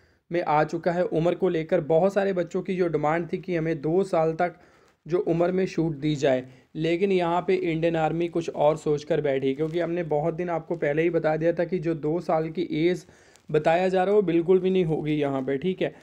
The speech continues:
तो एक बार फिर यहाँ पे एक और लेटर आ चुका है उम्र को लेकर, वो पूरा आपके साथ शेयर करेंगे।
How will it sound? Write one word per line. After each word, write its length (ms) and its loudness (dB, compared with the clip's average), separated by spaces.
तो 260 -8
एक 200 0
बार 140 0
फिर 220 4
यहाँ 260 0
पे 120 -2
एक 120 -4
और 180 2
लेटर 280 2
आ 100 2
चुका 280 0
है 160 0
उम्र 300 0
को 120 -2
लेकर, 320 0
वो 140 -2
पूरा 300 2
आपके 260 -2
साथ 160 -4
शेयर 300 -4
करेंगे। 460 0